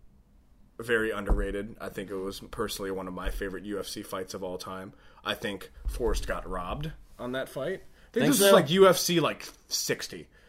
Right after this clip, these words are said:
Speaker 2: Yeah, long
Speaker 1: Like,
Speaker 2: time. It
Speaker 1: two
Speaker 2: was
Speaker 1: thou-, like, at least, at least ten years ago.
Speaker 2: Yeah.
Speaker 1: Um, and then they had a second fight, but that,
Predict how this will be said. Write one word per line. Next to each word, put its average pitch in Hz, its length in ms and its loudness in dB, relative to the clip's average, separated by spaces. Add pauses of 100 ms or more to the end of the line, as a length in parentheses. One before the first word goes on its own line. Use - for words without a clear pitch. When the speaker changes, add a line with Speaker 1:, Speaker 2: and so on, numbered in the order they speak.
(400)
Speaker 2:
Yeah, 131 280 8
long 147 300 10
Speaker 1:
Like, 127 80 2
Speaker 2:
time. 147 120 2
It 147 60 0
Speaker 1:
two - 60 2
Speaker 2:
was 147 80 2
Speaker 1:
thou-, 160 160 4
like, 151 160 2
at 170 120 -2
least, 208 340 0
at 147 160 -2
least 180 320 0
ten 127 200 -4
years 101 220 -6
ago. 90 160 -10
Speaker 2:
Yeah. 165 180 4 (420)
Speaker 1:
Um, 98 480 -8 (960)
and 104 80 -12
then 104 100 -8
they 101 100 -8
had 98 140 -10
a 90 80 -12
second 107 360 -10
fight, 92 220 -14
but 95 120 -14
that, 117 260 -6